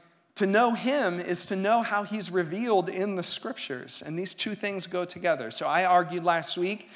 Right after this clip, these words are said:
that this means while it's possible to know the Bible and not really know Jesus, it isn't possible to really know Jesus and not know and love the Bible, right?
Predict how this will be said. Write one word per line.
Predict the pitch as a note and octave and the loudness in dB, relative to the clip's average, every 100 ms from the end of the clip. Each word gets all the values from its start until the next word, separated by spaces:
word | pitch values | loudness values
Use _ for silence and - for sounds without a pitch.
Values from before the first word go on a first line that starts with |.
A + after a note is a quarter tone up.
| - - - | -20 -20 0
that | - D3 | 0 4
this | G3+ G#3+ | 2 2
means | G3 G3 G3 E3+ | 0 -2 -4 -2
while | E3 D#3+ | 2 2
it's | D#3+ - | 0 -4
possible | - F3+ G3+ A3 G#3 G#3 | 0 4 6 4 -2 -4
to | - | -4
know | D#3+ D#3+ F#3 | -4 0 0
the | E3+ | 0
Bible | C#3 C3+ D3+ E3+ F#3+ | 0 2 2 4 0
and | E3+ D#3 | 0 -2
not | D3 C3+ | -4 -2
really | D3+ E3+ F#3 | -2 0 0
know | F3 E3+ | 0 0
Jesus, | C#3+ D#3 F#3 C4+ C4+ - - _ _ - _ | 0 0 2 0 0 -6 -14 _ _ -20 _
it | C#3+ D#3 | -6 -2
isn't | A3+ C4+ F#3+ C#3+ | 2 4 4 -2
possible | - B2+ B2 C#3 C3+ C#3+ | -2 0 0 -2 -4 -2
to | E3+ | 0
really | D#3+ E3 D#3+ | 2 2 2
know | D3+ C#3 | -2 -2
Jesus | D3+ C#3+ B2 A2 - | -2 -4 -6 -8 -8
and | - C3+ | -8 -6
not | C3+ C3 | -6 -6
know | C#3 C3 | -6 -6
and | B2 | -4
love | B2 A#2 | -6 -6
the | A#2+ | -10
Bible, | A2 G#2 - - _ _ - | -12 -14 -18 -20 _ _ -12
right? | B2+ C#3+ | -8 -8